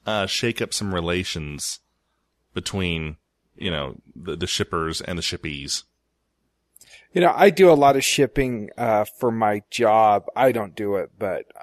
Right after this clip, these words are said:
Speaker 2: we have a, we have a shipping monkey who does that.
Speaker 1: I have a person
Speaker 2: Uh,
Speaker 1: for that.
Speaker 2: <laughs> and <laughs> we, I,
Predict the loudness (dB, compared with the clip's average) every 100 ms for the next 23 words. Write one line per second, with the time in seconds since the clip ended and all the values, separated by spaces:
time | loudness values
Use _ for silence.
0 | -20 _ _ -6 -2 -2 -4 -6 -8 -6
1 | -4 -4 -8 -8 -8 -8 -8 -8 -8 -6
2 | -4 -2 -2 -2 0 2 2 0 0 2
3 | 4 2 0 -4 0 0 2 -2 0 -2
4 | 2 0 -2 _ _ _ 0 0 2 2
5 | 2 6 6 6 0 -12 -12 -12 -14 -14
6 | _ 4 6 6 2 -2 0 -2